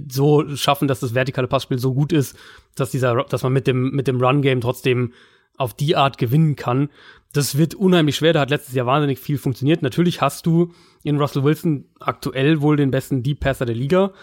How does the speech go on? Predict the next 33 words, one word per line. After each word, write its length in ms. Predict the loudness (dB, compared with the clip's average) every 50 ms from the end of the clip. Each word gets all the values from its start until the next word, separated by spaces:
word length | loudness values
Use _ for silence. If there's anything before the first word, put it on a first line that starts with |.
| -20 -20 -20 -20 _ _ _
Äh, 200 | -2 0 0 -2
dementsprechend 760 | -4 -10 -6 -2 -2 -2 -2 -2 -2 -2 -2 -2 0 0 0
eine, 140 | -2 -2 -2
eine, 300 | -2 -2 -2 -2 -2 -2
eine 160 | -4 -2 2
hohe 160 | 2 2 4
Baseline 420 | 4 2 0 2 2 0 0 0 0
erstmal. 380 | -2 -2 0 0 0 0 0 -2 -10 -18 -20 -20 -12 -4
Und 120 | -2 0
was 120 | 0 0 2
bei 80 | 2
den 100 | 0 0
Seahawks 360 | 0 0 2 2 2 2 2 0
natürlich 280 | 0 0 0 0 2
auch 140 | 2 0 -2
spannend 320 | -2 -2 0 0 0 0
ist, 140 | -2 -4 -4
ist, 180 | -4 -8 -8 -8
dass 160 | -8 -8 -6
die, 280 | _ -4 0 2 2 2 0 -2 -10 -20 -20 -20 _ _
äh, 180 | -2 -2 0 0
weil 100 | 0 0
du 80 | 0
gerade 220 | 0 0 0 0 0
diese 160 | 0 0 0
Option 260 | 0 0 0 0 2
Routes 200 | 2 2 2 -2
auch 100 | -4 -2
angesprochen 420 | -2 -4 -4 -2 -2 0 0 2
hast, 240 | 0 0 -2 -4 _ _ -20 -20 -20 -20 -20 _ _ _ -8 -4
ähm, 540 | -2 0 2 2 2 2 0 -2 -2 -6 _ _ _ _ _
dass 300 | -2 -2 -2 -2 -4 -6
die 360 | -4 -2 0 2 0 0 0